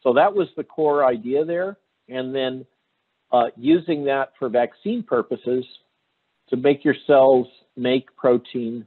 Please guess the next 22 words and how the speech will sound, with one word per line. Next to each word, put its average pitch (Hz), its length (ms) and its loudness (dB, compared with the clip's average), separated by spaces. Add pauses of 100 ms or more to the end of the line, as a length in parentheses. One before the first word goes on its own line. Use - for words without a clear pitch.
that 117 200 -2
makes 127 320 -4
your 117 80 2
immune 120 360 -2 (120)
system 117 360 -4
react 107 540 0 (1000)
in 120 200 -2
ways 127 380 4
that 110 140 -8
looks, 127 260 0 (400)
that 113 240 0
acts 131 300 0 (160)
just 165 240 2
like 139 320 2
as 117 140 0
if 131 180 0
you 131 120 -4
were 131 120 -2
infected 120 440 -4
with 113 200 -6
the 107 60 -12
virus, 117 480 0